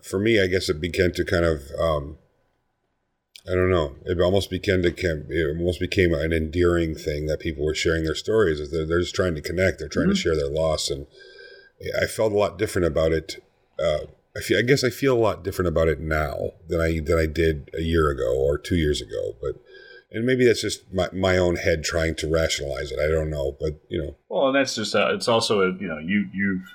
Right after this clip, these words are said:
Speaker 2: I mean, unfortunately, in the last year, you know, you've gotten, you've gotten used to the grieving process. You know what I
Speaker 1: Oh,
Speaker 2: mean? So it's
Speaker 1: yeah.
Speaker 2: not, it's not as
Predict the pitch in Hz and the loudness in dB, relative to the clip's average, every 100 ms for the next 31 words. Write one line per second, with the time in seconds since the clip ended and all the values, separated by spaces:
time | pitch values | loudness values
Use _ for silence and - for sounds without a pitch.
0 | _ _ _ 90 87 85 95 92 120 120 | _ _ _ -8 -8 -4 -6 -2 2 2
1 | 120 98 87 92 92 90 98 92 - 104 | 2 -2 0 0 2 2 4 2 0 2
2 | 104 95 85 - 90 85 92 92 101 92 | 4 4 2 -4 -6 -2 -4 0 0 2
3 | 90 87 - - 104 113 101 90 95 104 | -2 -6 -10 -8 -2 2 2 2 0 0
4 | - 87 85 107 110 90 80 90 - - | -2 -6 0 2 2 0 -2 -2 0 -4
5 | - - 107 95 90 92 95 98 85 85 | -8 -12 -4 2 2 2 0 0 0 -2
6 | - 98 92 87 - _ _ _ _ _ | -2 0 2 0 -2 _ _ _ _ _
7 | _ _ _ - 127 139 127 113 | _ _ _ -4 -2 2 2 0